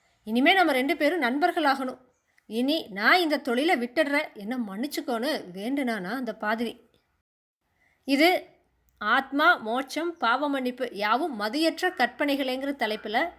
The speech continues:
கிறிஸ்துவ மதத்தோட பாவ மன்னிப்பை பத்தி பெரியார் சொன்னது.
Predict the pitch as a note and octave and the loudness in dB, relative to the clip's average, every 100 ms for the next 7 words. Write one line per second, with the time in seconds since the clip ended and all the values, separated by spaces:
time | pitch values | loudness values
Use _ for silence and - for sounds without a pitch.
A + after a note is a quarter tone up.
0 | _ _ - _ _ F4 F4 G#4+ G#4 E4 | _ _ -20 _ _ -2 0 0 2 2
1 | D4 D4+ C#4+ F4 D4 C4 E4 D#4+ C#4+ C4 | 2 2 2 2 2 2 2 0 -2 -4
2 | B3 A#3 D#4 F#4+ - C#4 A#3+ A#3+ A#3+ - | -6 -6 -6 -8 -8 -4 -2 -2 -2 -4
3 | A3+ G#3+ - _ | -6 -6 -10 _